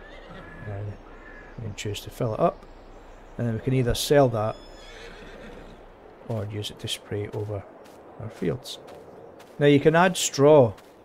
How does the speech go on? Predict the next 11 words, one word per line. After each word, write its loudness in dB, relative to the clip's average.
in -4
various -4
different -8
ways. -8
This 4
larger 2
barn -4
over -6
here, -6
I -4
just -10